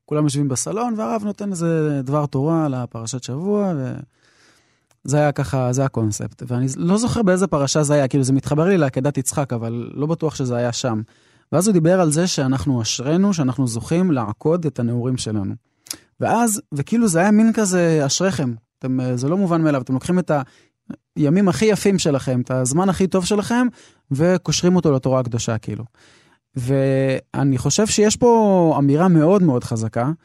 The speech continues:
אני לא בטוח שהבנתי אז מה הוא אמר, אבל זה, זה, זה נחקק לי, אז כנראה שזה... ואני חושב שיש בזה משהו ש-,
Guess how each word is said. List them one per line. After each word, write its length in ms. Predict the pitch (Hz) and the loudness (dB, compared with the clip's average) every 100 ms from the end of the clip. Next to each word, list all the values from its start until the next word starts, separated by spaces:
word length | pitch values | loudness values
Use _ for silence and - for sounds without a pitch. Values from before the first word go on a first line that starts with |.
| _ | _
אני 120 | 135 143 | 0 2
לא 80 | |
בטוח 240 | 208 214 202 | 4 2 0
שהבנתי 500 | 165 147 175 156 156 | 0 2 2 2 2
אז 180 | 160 127 | 2 2
מה 120 | 143 | 2
הוא 160 | 135 | 2
אמר, 280 | 123 123 156 | 2 2 2
אבל 160 | 127 123 | 0 -2
זה, 120 | 123 - - | -4 -8 -10
זה, 140 | 123 120 123 | -8 -4 -6
זה 120 | 127 123 | -2 -4
נחקק 360 | 117 185 165 | -2 -4 -2
לי, 80 | 131 | -2
אז 120 | 113 | -4
כנראה 280 | 120 120 135 | -4 -4 -2
שזה... 600 | - 127 120 117 113 110 120 120 - - _ _ _ - | -4 -4 -4 -4 -4 -6 -8 -12 -18 -20 _ _ _ -4
ואני 180 | 127 | -2
חושב 220 | 139 160 220 | -2 -2 0
שיש 220 | 226 214 | 0 2
בזה 260 | 214 170 | 2 4
משהו 380 | 160 175 170 139 | 4 2 2 -2
ש-, 120 | - | -2